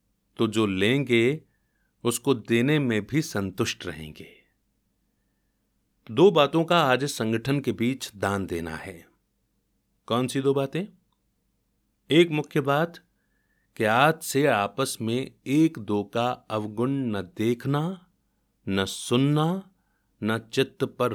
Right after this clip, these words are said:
रखना। अंडरलाइन। आज से आपस में एक दो का अवगुण न देखना, न सुनना, न चित्त पर रखना।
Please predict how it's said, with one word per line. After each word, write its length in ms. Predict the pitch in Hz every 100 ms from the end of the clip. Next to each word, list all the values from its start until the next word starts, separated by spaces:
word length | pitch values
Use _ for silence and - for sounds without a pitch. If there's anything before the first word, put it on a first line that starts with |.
| 87
रखना। 400 | 90 - 85 76 - _ _ _ _ _ _ _ _ _ _
अंडरलाइन। 500 | 113 117 92 76 69 _ _ _ _ _ _ _ _ _ _ _
आज 320 | 104 120 165 165
से 240 | - 143
आपस 440 | 139 107 107 143 -
में 280 | 147 160 -
एक 300 | 120 151 135
दो 220 | 117 139
का 220 | 135 151
अवगुण 520 | 151 - 113 117 123 156
न 300 | 143 107 92 87
देखना, 800 | 110 127 147 151 170 220 226 _ _ _ _ _ _ _ _ _ _ _ _ _ _ -
न 160 | 104
सुनना, 840 | 107 - 135 147 156 180 226 233 _ _ _ _ _ _ _ _ 120
न 160 | 123
चित्त 460 | 123 - 170 170 160
पर 300 | - 147 107
रखना। 520 | 92 - 82 73 -